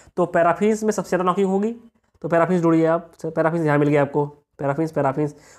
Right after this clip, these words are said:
उसके बाद आता है एरोमेटिक, एरोमेटिक हमारी ये रिंग टाइप स्ट्रक्चर होते हैं, होते हैं, ठीक है।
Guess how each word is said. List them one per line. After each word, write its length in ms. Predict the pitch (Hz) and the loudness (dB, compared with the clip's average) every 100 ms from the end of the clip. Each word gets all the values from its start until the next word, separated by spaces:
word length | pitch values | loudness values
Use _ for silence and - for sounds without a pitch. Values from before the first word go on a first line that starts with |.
| - | -4
उसके 220 | 165 208 | -2 2
बाद 120 | 202 | 2
आता 100 | 202 | 2
है 100 | 208 - | 0 2
एरोमेटिक, 440 | 180 165 131 - | 2 2 0 -4
एरोमेटिक 460 | 156 170 180 202 214 | 0 2 2 0 0
हमारी 240 | 208 202 - | 2 0 0
ये 340 | 170 156 - - | 0 0 -2 -2
रिंग 260 | 180 180 | 0 2
टाइप 160 | 151 143 | 0 0
स्ट्रक्चर 240 | 147 135 | -2 -4
होते 180 | 135 139 | -4 -2
हैं, 140 | 143 143 | -4 -6
होते 180 | 143 | -4
हैं, 100 | 139 | -4
ठीक 100 | 151 | -2
है। 440 | 196 202 - - | -4 -4 -16 -20